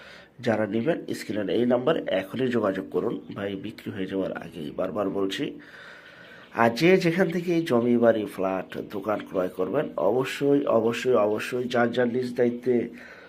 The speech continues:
ভালো একজন উকিল ভাটা দেখে নেবেন। জমির সিএসএস, আরএস, সিটি জরিপ, নকশা, খাজনা খারিজ, ভূমি অফিস, রেজিস্ট্রি অফিসগুলি দয়া করে জাস্টিফাই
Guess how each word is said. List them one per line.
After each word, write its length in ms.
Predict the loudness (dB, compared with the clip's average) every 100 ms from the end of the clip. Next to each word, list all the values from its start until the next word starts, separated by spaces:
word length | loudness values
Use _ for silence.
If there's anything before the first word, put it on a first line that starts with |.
| -14 -2
ভালো 280 | 2 6 4
একজন 240 | 4 0
উকিল 240 | 0 -2
ভাটা 260 | -2 -2 0
দেখে 340 | 0 -2 0 -2
নেবেন। 380 | -2 -2 -2
জমির 340 | -2 -2 -2 -4 -8 -18 -20 -20 -18
সিএসএস, 680 | -12 -2 2 2 2 0 2
আরএস, 360 | 2 0 -4 -6
সিটি 220 | -6 -4
জরিপ, 240 | -4 -4 -6
নকশা, 440 | -6 -6 -4 -4 -4
খাজনা 380 | -4 -6 -6 -6
খারিজ, 460 | -6 -8 -8 -12 -16 -20 -20 -20 -20 -20 _ -20 -16
ভূমি 380 | -8 -6 -4 -6 -6
অফিস, 400 | -8 -4 -4 -4 -8 -6 0
রেজিস্ট্রি 500 | 2 0 -2 -4 -4
অফিসগুলি 460 | -4 -8 -6 -6
দয়া 240 | -4 -4 -4
করে 220 | -8 -8
জাস্টিফাই 540 | -8 -8 -10 -12 -14